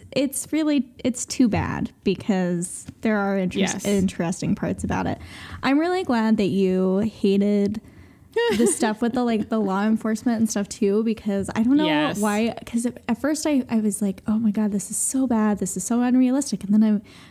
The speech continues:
Speaker 1: was like, "Oh my God, is, like, the nature of my work interfering, like, interfering with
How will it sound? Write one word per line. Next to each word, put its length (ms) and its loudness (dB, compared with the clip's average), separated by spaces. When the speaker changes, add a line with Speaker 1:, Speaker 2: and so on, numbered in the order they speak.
Speaker 1:
was 140 -10
like, 140 0
"Oh 40 0
my 120 0
God, 260 0
is, 180 -2
like, 240 -2
the 80 4
nature 420 4
of 160 2
my 160 6
work 400 -2
interfering, 840 2
like, 180 2
interfering 680 2
with 260 0